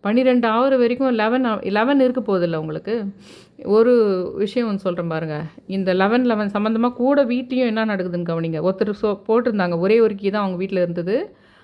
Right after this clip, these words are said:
ஆனா, அதனுடைய கூட்டுத்தொகை எண்ணினா லெவன் இருந்ததுன்னு போட்டிருந்தாங்க, ஆ, வியூவர் ஒருத்தர். அந்த மாதிரி உங்க வீட்ல இருக்கிற கீ எல்லாம் கூட அதனுடைய நம்பர்ஸை கூட்டி பார்த்துக்குங்க. அங்க எங்கேயாவது நைன் லெவன்ன்றது, நைன் லெவன் தான் அவன் வச்சிருப்பான், அவன் வேற காரணத்துக்கு வச்சிருக்கிறான், அது வேற விஷயம்.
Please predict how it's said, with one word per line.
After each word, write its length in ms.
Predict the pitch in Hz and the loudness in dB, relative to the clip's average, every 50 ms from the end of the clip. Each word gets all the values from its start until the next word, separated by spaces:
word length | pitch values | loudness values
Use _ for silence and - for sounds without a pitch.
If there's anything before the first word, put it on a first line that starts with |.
| _ _ _ | _ _ _
ஆனா, 320 | - 220 226 247 254 254 | -4 0 2 2 2 4
அதனுடைய 440 | 240 226 220 208 214 214 202 208 202 247 | 2 2 2 0 0 0 0 -2 0 -2
கூட்டுத்தொகை 460 | 233 240 269 214 233 208 202 196 190 | -2 -2 0 0 0 0 2 0 0
எண்ணினா 360 | 190 196 196 190 202 220 214 | 2 0 0 0 0 -2 0
லெவன் 320 | 190 185 190 196 233 240 | 0 0 0 2 2 2
இருந்ததுன்னு 380 | 233 214 196 185 180 175 190 190 - | 2 2 0 -2 -2 -2 -4 -2 0
போட்டிருந்தாங்க, 760 | 180 175 175 165 156 151 147 147 147 147 - - - - 170 | 0 0 0 -2 -2 -2 -4 -4 -6 -6 -8 -10 -10 -6 -4
ஆ, 240 | 165 160 156 156 151 | -2 -2 0 -2 -2
வியூவர் 320 | 151 170 180 180 175 165 | 0 0 2 2 2 2
ஒருத்தர். 300 | 151 147 151 - - - - - - - - - - - - | 0 -2 -6 -8 -12 -12 -16 -20 -20 -20 -20 -20 -20 -18 -8
அந்த 160 | - 202 214 226 | -4 -2 0 2
மாதிரி 200 | 240 247 262 247 | 4 4 2 2
உங்க 140 | 233 226 | 2 2
வீட்ல 360 | 208 226 277 330 339 330 320 311 | 2 2 0 0 0 0 -2 -2
இருக்கிற 260 | 277 247 262 226 240 | 0 0 -2 -2 -2
கீ 300 | 233 - 233 233 233 233 | -4 -4 -4 -2 0 0
எல்லாம் 260 | 226 226 220 214 214 | 2 2 2 0 0
கூட 160 | 214 233 262 | 0 0 0
அதனுடைய 420 | 269 262 233 214 202 202 196 208 202 | 2 0 0 2 0 0 0 0 0
நம்பர்ஸை 300 | 202 233 233 - 247 247 | 0 -2 -2 -2 -4 -2
கூட்டி 640 | - 226 240 - 226 214 202 190 175 165 - - - | -2 -2 -2 -2 -2 -2 0 0 -2 -2 -6 -6 -4
பார்த்துக்குங்க. 440 | 175 175 175 175 170 165 165 160 151 | -4 -4 -2 -4 -4 -4 -4 -4 -4
அங்க 320 | 151 160 - 175 180 185 | -4 -4 -2 -2 -2 0
எங்கேயாவது 380 | 185 190 190 190 196 214 202 190 | 0 0 0 0 0 0 0 0
நைன் 240 | 180 185 190 190 | 0 0 0 0
லெவன்ன்றது, 580 | 185 185 180 180 180 180 175 175 175 165 - 175 | 0 0 0 0 0 0 0 -2 -2 -4 -4 -4
நைன் 320 | 175 185 202 214 233 247 | -2 -2 0 2 2 2
லெவன் 340 | 240 240 233 226 233 233 226 | 2 2 2 2 0 0 2
தான் 220 | 226 233 226 233 220 | 2 2 2 2 0
அவன் 220 | 214 202 196 196 | 0 0 -2 -2
வச்சிருப்பான், 400 | 196 - 240 220 226 220 208 190 | 0 0 0 0 0 0 0 0
அவன் 200 | 180 180 180 180 | 0 -2 -2 0
வேற 240 | 180 185 196 208 208 | 0 0 0 0 0
காரணத்துக்கு 480 | 208 202 202 208 214 202 208 190 180 | -2 -2 -2 -2 -4 -6 -6 -8 -8
வச்சிருக்கிறான், 400 | 180 - 185 180 165 170 165 156 | -8 -8 -10 -8 -6 -6 -6 -4
அது 160 | 160 160 175 185 | -4 -4 -2 -2
வேற 220 | 190 185 185 175 | 0 0 0 -2
விஷயம். 260 | 170 170 175 170 - | -4 -6 -8 -12 -12